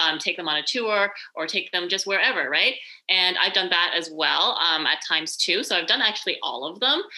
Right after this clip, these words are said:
Um, and I, I feel like I like hosting and surfing a little bit more than I like the whole meeting thing, but I also really enjoy that during times where I couldn't. So those are great ways to, to get reviews super easy. Uh, the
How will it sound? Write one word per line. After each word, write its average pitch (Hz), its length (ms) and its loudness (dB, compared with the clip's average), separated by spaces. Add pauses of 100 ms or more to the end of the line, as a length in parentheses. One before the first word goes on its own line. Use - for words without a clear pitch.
(240)
Um, 160 440 2 (160)
and 165 380 2 (240)
I, 175 640 4
I 185 240 2
feel 220 200 2
like 202 200 2
I 175 100 2
like 175 220 2
hosting 180 560 -4
and 156 280 2
surfing 175 520 -2
a - 20 -4
little 165 240 0
bit 160 160 -2
more 165 260 -4
than 175 120 0
I 175 120 4
like 175 260 2 (120)
the 175 80 2
whole 175 380 0
meeting 185 340 0
thing, 262 300 2 (280)
but 190 120 4
I 170 80 6
also 170 320 0
really 165 340 2
enjoy 156 460 0
that 156 260 2 (100)
during 156 240 0
times 156 320 -2
where 151 180 -4
I 143 120 2
couldn't. 220 400 -2 (380)
So 226 160 -2
those 254 200 2
are 285 100 2
great 202 280 2
ways 190 280 2
to, - 100 -6 (160)
to - 120 -2
get 180 220 0
reviews 170 400 0
super 185 160 -4
easy. 185 460 0 (280)
Uh, 202 200 4
the 214 120 0